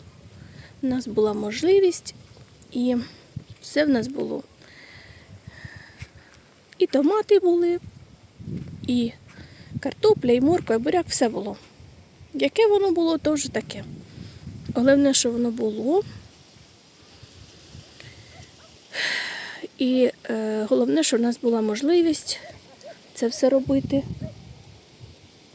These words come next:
Ось, поки гавкають. Це все зробити.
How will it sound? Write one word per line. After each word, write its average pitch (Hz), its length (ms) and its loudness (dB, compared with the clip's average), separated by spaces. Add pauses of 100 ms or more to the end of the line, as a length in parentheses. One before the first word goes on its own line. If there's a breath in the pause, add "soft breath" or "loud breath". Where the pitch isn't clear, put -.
(380 loud breath)
Ось, - 200 -10 (100)
поки 226 200 -12
гавкають. 202 460 -8 (1600 loud breath)
Це 262 140 6
все 247 220 4
зробити. 294 680 6